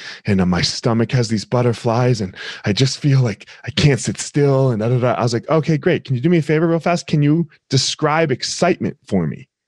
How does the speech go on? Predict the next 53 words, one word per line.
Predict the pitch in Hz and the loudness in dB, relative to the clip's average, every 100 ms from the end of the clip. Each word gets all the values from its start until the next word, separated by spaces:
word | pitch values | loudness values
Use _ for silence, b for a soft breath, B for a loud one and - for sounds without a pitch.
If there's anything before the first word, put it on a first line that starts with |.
| b b b b b b | b b b b b b
And | 113 | 0
then | 117 | 0
they | |
go, | 110 104 | 0 0
"Yeah, | 131 202 | 0 0
my, | 170 107 78 B B B - | 0 -4 -10 B B B -4
my | 98 | -2
hands | 107 165 170 160 | 0 2 2 0
are | |
tingly | 151 - 180 170 175 170 151 B B 120 | -2 0 2 2 2 2 0 B B 0
and | 131 | 2
I | |
have | 139 160 | 2 2
this | 135 - | 0 -6
feeling | - 190 180 175 | 0 2 4 2
in | 160 | 2
my | 135 | 0
stomach | 131 - - 202 190 185 - | -2 -6 -2 2 4 2 2
and | 165 | 0
I, | 127 131 B B | 0 -2 B B
and | 147 156 | 0 2
I'm, | 143 | 2
and | 151 | 0
I | 135 | 0
can't | 139 185 185 | 2 2 2
sit | 160 156 | 0 -2
still." | - 240 240 165 120 B B B B | -2 0 2 2 -4 B B B B
And | 151 | 2
they | 156 | 2
say | 147 180 151 | 2 0 0
it's | 143 - | -4 -2
the | 151 | 0
exact | 131 113 127 131 | 0 0 0 0
same | 147 135 | 0 2
thing. | 160 - - _ _ _ _ _ - | 0 -2 -10 _ _ _ _ _ -2
It's | 120 | 0
just | - 120 - | 0 -2 0
this | 156 - | 0 2
that's | 104 95 | -2 -4
different. | - - - - | -4 -4 -4 -10
It's | 85 - | -8 -2
just | - - | 0 0
the | 110 | -2
th-, | - - | -4 -6
what, | 113 117 | -2 0
what | 135 131 | 0 0
the | 107 | -4
thought | - 127 98 | 0 0 0
is. | 80 - | -2 -2
So | 92 | 0
it's | 92 - | 0 0
so | 139 143 | 0 2
interesting | 135 135 139 101 87 | 0 -2 -4 -4 -6